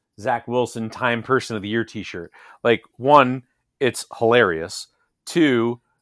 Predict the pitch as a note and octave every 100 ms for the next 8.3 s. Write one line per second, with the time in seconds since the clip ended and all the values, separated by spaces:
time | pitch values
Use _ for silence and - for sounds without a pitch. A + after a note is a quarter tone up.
0 | _ C3 B2+ C3+ C#3+ - F3+ F3 F3+ E3
1 | - - A2+ C3 - - _ - G2+ A2+
2 | C#3+ C#3 C#3 C#3+ - A2 C#3 D#3 D3 E3
3 | D#3+ D#3+ G#3 D3 A2 B2+ - _ _ _
4 | - B2+ C#3+ D3 C3 B2+ C3+ A#2+ G2 A#2+
5 | G#2+ - C3 C3 A#2 A2 G2+ G2 F#2+ _
6 | _ _ - A#2+ A2 G#2+ G2+ G2 F#2 _
7 | _ _ _ G#2+ A2+ G#2 - A2+ G#2 G2
8 | F#2 F2+